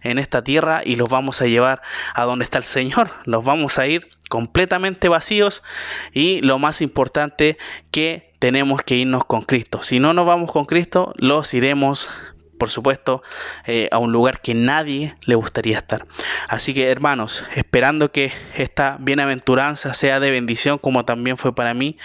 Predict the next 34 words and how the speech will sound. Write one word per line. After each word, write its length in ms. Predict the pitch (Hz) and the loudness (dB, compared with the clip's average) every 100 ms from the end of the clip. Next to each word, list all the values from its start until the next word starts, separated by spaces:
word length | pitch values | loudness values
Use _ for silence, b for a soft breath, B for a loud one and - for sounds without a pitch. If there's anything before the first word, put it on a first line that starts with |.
| B B B | B B B
vamos 360 | - 143 156 - | 0 0 0 0
a 60 | 131 | 0
despedirnos 680 | 123 127 123 143 139 139 B B B | 2 2 4 4 2 -2 B B B
en 160 | 139 127 | -4 0
un 80 | 123 | 2
momento 480 | 120 123 120 120 | 2 0 0 0
de 80 | 113 | 2
oración. 460 | 113 110 107 101 - _ _ _ _ _ - - | 2 0 -6 -10 -14 _ _ _ _ _ -8 -2
Te 220 | 135 135 - - | 0 -2 -6 -2
glorificamos, 720 | 135 170 180 175 170 165 165 | 2 4 2 -2 -2 -2 -2
Señor, 320 | - 127 107 - - | -2 -2 -2 -6 -8
en 140 | 123 | -4
esta 260 | 123 - 123 | -4 0 0
hora, 240 | 110 104 - B B B | 0 -4 -8 B B B
porque 300 | - 113 - | -4 -4 -4
podemos 580 | - 117 147 170 175 - B B B | -2 2 2 2 -2 -4 B B B
seguir 440 | - 120 120 160 | -2 -2 0 2
aprendiendo 840 | 170 160 131 123 143 180 180 175 175 B | 2 2 0 0 0 -2 -2 -2 -2 B
esta 300 | - 135 139 | -8 -6 -2
bienaventuranza 880 | 131 135 135 135 - 127 139 147 147 | 0 0 0 -2 0 0 0 -2 -4
que 120 | 131 | -2
muchas 360 | 127 165 - 180 | 0 0 2 4
veces 480 | 202 190 151 147 - B B B | 2 2 -2 -4 -12 B B B
no 100 | 127 | -2
la 140 | 135 135 | 0 0
tomamos 440 | 131 135 131 127 | 0 0 0 -2
en 120 | 123 | -2
cuenta. 400 | 113 113 110 - - B B B B | -2 -4 -4 -10 -12 B B B B
El 160 | 123 | -2
ser 240 | - 127 120 | 0 0 0
mansos, 640 | 123 151 151 160 160 - B B B B B - | 0 -2 0 0 0 -6 B B B B B 0
eh, 280 | 117 113 - | 2 2 0
el 160 | 117 | -2
ser 340 | - 135 135 | 0 0 0